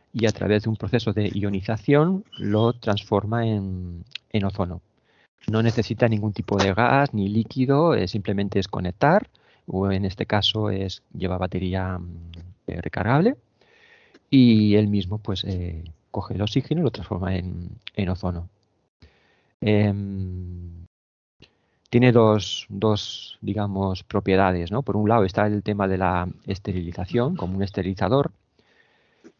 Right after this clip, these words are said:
que es capaz de eliminar virus, bacterias, hongos,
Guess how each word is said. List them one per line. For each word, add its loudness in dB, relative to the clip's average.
que 4
es -2
capaz 2
de 2
eliminar 0
virus, 2
bacterias, 2
hongos, 0